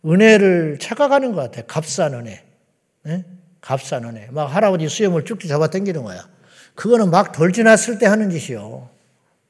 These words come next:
응? 장가 가지고 자식 새끼 낳고 온 사람이 "할아버지 반가워." 이거 제정신이 아니지. 응? 교회 와서 행동을 그렇게 하는 사람은 초신자나 하는 거예요. 초신자, 뭔 모르는 사람들. 신방 가면 술 내놓은 사람도 나는 봤으니까.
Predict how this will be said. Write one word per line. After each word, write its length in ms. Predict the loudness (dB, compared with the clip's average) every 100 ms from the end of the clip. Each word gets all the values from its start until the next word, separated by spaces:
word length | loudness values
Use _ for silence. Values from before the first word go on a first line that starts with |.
| _ _
응? 140 | -14 -14
장가 360 | -2 2 4 6
가지고 500 | 6 6 2 -2 -2
자식 300 | -6 -6 -4
새끼 220 | -4 -2
낳고 360 | -2 -4 -4
온 100 | -6
사람이 340 | -4 -6 -6 -6
"할아버지 380 | 0 2 2 2
반가워." 720 | 2 4 4 6 6 2 -8 -20 -20 _ _ _ _ _ _ _ _ _ _ _
이거 120 | -4
제정신이 580 | 0 0 2 0 0 0
아니지. 800 | 0 -2 -6 -10 -10 -12 -16 _ _ _ _ _ _ _ _ _ -16
응? 160 | -14 -16 _ _ _ _ _ _ _
교회 240 | 4 8
와서 300 | 10 10 8
행동을 440 | 4 2 2 2 2
그렇게 220 | 0 0
하는 200 | 0 0
사람은 400 | -4 -6 -8 -8
초신자나 680 | -8 -6 -4 2 4 4 2
하는 160 | -2
거예요. 140 | -6 -8
초신자, 480 | -8 -6 -4 -4 -2
뭔 280 | 0 2
모르는 380 | 2 2 2 -2
사람들. 480 | -6 -10 -14 -18 -20 _ _ _ _ -10
신방 320 | -2 2 4
가면 240 | 2 0
술 220 | 0 -2 0
내놓은 240 | 0 0
사람도 300 | 0 -4 -6
나는 220 | -8 -8
봤으니까. 680 | -8 -10 -10 -18 -20 -20 -20